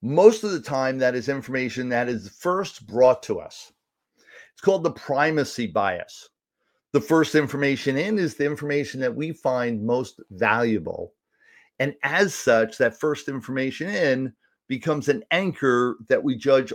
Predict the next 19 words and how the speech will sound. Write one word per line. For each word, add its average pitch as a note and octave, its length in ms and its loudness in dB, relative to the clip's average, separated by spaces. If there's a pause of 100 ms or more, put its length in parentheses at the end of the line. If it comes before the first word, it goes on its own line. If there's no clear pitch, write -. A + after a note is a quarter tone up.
all D3 580 6
other A#2+ 380 0
information A#2 760 -2
by. F#2 280 2 (1080)
This D#3 160 6
happens C#3 400 2
oftentimes C3 680 2
when A#2+ 140 2
we're A2+ 160 2
going A#2+ 280 0
to A#2 80 0
buy C3 360 4
a A#2+ 140 4
car, A#2+ 440 4
for - 180 -8
instance, G#2 460 -10
or B2 80 -2
buy C3+ 300 0
anything. C3+ 440 -6